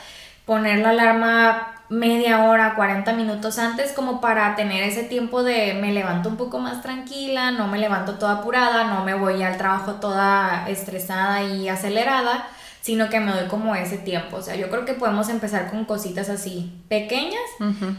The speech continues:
Speaker 1: y ya luego ir descubriendo qué otras cosas podemos hacer.
Speaker 2: Sí, como dominar primero un, una situación
Speaker 1: Sí, ajá.
Speaker 2: y ya luego le agrego si quiero otra,
Speaker 1: Sí,
Speaker 2: pero
Speaker 1: sí,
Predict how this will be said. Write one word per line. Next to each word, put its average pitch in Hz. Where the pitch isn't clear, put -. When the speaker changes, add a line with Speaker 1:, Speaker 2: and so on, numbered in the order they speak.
Speaker 1:
y 262
ya 262
luego 285
ir 262
descubriendo 214
qué 208
otras 190
cosas 185
podemos 175
hacer. 269
Speaker 2:
Sí, 226
como 175
dominar 156
primero 262
un, 247
una 233
situación 269
Speaker 1:
Sí, 285
ajá. 285
Speaker 2:
y 208
ya 175
luego 185
le 196
agrego 160
si 202
quiero 156
otra, 139
Speaker 1:
Sí, 247
Speaker 2:
pero -
Speaker 1:
sí, 262